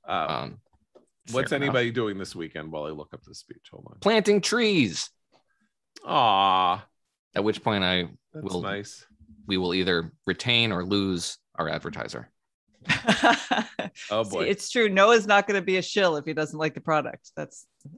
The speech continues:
Speaker 3: oh.
Speaker 2: That's right. That was
Speaker 1: Okay.
Speaker 2: one of the
Speaker 3: I, I'm
Speaker 2: problems with
Speaker 3: doing
Speaker 2: my,
Speaker 3: a keto
Speaker 2: my live
Speaker 3: and
Speaker 2: reads.
Speaker 3: cooking.
Speaker 2: To be honest. Cooking? What are you cooking?
Speaker 3: Uh, I don't know. I, I,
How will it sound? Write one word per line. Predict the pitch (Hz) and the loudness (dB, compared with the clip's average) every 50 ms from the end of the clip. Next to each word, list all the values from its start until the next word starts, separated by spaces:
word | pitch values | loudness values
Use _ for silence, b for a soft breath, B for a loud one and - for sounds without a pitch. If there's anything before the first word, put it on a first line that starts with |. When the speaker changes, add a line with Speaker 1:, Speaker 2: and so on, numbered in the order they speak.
| - 156 147 | -20 -18 -18
Speaker 3:
oh. | - - - _ _ _ _ _ _ _ _ _ _ _ _ _ - - - | -16 -16 -18 _ _ _ _ _ _ _ _ _ _ _ _ _ -18 -14 -12
Speaker 2:
That's | 76 - - | -10 -4 0
right. | 104 120 110 - - _ _ _ _ _ _ _ _ _ _ _ _ _ _ _ _ _ _ _ _ _ _ _ | 0 0 0 -2 -6 _ _ _ _ _ _ _ _ _ _ _ _ _ _ _ _ _ _ _ _ _ _ _
That | - 87 | -12 -10
was | 90 87 | -8 -6
Speaker 1:
Okay. | - 101 | -4 -2
Speaker 2:
one | 95 | 0
of | |
the | - | 2
Speaker 3:
I, | 185 | 2
I'm | - | 4
Speaker 2:
problems | 214 185 202 214 | 6 6 6 6
with | 214 240 | 6 6
Speaker 3:
doing | 240 240 226 208 | 6 6 6 6
Speaker 2:
my, | 208 196 | 6 4
Speaker 3:
a | 175 160 | 4 2
keto | - - 220 214 196 190 | 0 -2 -2 2 4 4
Speaker 2:
my | 185 180 | 4 6
live | 175 - - 160 | 6 4 4 4
Speaker 3:
and | 165 - | 2 2
Speaker 2:
reads. | - 180 156 156 151 151 147 147 143 - _ _ _ _ _ - | 0 -2 -4 -6 -12 -12 -12 -14 -14 -16 _ _ _ _ _ -6
Speaker 3:
cooking. | 196 185 - 175 - - | -4 -4 -2 -4 -6 -6
Speaker 2:
To | - 107 | -6 -8
be | |
honest. | 95 101 90 - - - _ _ _ _ _ _ _ _ _ _ _ - | -8 -8 -8 -8 -10 -14 _ _ _ _ _ _ _ _ _ _ _ 2
Cooking? | 170 220 208 151 110 104 | 2 4 4 4 2 2
What | 104 101 | 2 2
are | |
you | 98 92 | 0 0
cooking? | - 82 - - - _ _ _ _ _ - - _ _ _ _ - - | -4 -6 -8 -10 -20 _ _ _ _ _ -20 -20 _ _ _ _ -6 -2
Speaker 3:
Uh, | - 175 180 180 - - | 2 4 4 4 2 2
I | 175 185 | -2 -6
don't | 208 - 285 277 247 226 | -6 -8 -10 -10 -8 -8
know. | 196 196 208 - | -6 -6 -4 -2
I, | 185 180 - - | -2 -2 -2 -2
I, | - - | -4 -6